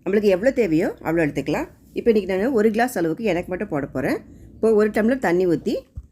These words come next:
ஒரு டீஸ்பூன் நீங்க இந்த பவுடரை போட்டு நல்லா கொதிக்க விடுங்க. அந்த ஒரு டம்ளர் வந்து முக்கால் டம்ளர் அளவுக்கு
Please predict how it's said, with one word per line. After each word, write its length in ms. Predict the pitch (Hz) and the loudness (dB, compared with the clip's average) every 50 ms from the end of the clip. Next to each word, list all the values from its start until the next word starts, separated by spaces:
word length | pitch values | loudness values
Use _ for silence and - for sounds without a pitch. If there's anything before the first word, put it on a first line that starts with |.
| _ _ _ - 180 208 | _ _ _ 0 2 2
ஒரு 120 | 233 220 233 | 2 2 0
டீஸ்பூன் 340 | 247 226 - - 233 302 - - - _ - - 196 | -4 -4 -4 -2 -4 -4 -4 -6 -12 _ -12 -6 -2
நீங்க 160 | 190 185 196 285 523 - - _ _ _ _ - - | 0 0 0 0 -2 -4 -12 _ _ _ _ -8 -8
இந்த 100 | 185 - - | -6 0 2
பவுடரை 280 | 175 170 175 170 180 156 - | 2 4 4 2 0 0 -2
போட்டு 220 | 151 139 - 233 320 294 | -2 -2 0 -2 -2 0
நல்லா 220 | 165 160 170 208 214 - | 0 2 2 2 2 2
கொதிக்க 260 | 170 156 156 151 214 196 156 | 0 0 0 2 0 0 2
விடுங்க. 240 | 127 131 131 180 285 - - - - - - - - - | 0 0 0 -2 -2 -4 -8 -14 -20 -20 -20 -10 -4 0
அந்த 100 | 185 196 190 180 196 | 2 2 2 2 2
ஒரு 100 | 208 208 240 | 0 0 0
டம்ளர் 280 | 214 202 226 269 254 214 185 | 2 2 2 2 2 2 2
வந்து 200 | 156 156 240 381 480 - - - - _ _ - 370 392 | 0 2 0 0 -4 -6 -12 -20 -20 _ _ -6 -4 -4
முக்கால் 280 | 392 - 285 269 233 233 | -2 0 -2 0 0 0
டம்ளர் 220 | 202 214 240 226 185 | 0 0 2 2 2
அளவுக்கு 320 | 160 156 147 151 277 320 | 2 2 0 0 -2 0